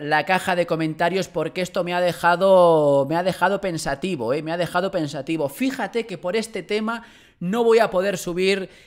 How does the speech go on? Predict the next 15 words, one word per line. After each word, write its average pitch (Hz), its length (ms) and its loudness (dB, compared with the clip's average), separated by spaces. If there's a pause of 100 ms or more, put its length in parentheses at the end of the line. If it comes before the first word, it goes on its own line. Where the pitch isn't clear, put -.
(120)
en 151 140 -4
el 156 120 -4
día 185 200 2
de 170 120 4
hoy 185 280 4
mi 190 520 -8
análisis 175 880 0
de 170 220 2
Axel 160 600 -4
Witsel. 151 400 -4
Pero 156 180 0
bueno, 170 360 0
tranquilidad, 160 680 -2
lo 147 140 -2
tendréis 196 640 -4